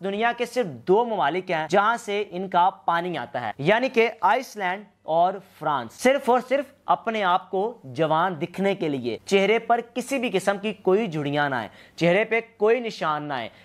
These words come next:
ये उनका कहना है कि मेरे जवान रहने का राज सिर्फ और सिर्फ सोने का पानी है।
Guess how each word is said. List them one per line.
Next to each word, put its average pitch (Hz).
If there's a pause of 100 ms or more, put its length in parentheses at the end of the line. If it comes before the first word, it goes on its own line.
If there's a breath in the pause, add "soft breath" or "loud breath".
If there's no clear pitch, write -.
ये 208
उनका 277
कहना 214
है 226
कि 233
मेरे 208
जवान 180
रहने 214
का 208
राज 175 (200)
सिर्फ 240
और 220
सिर्फ 214 (240)
सोने 175
का 180
पानी 135
है। 117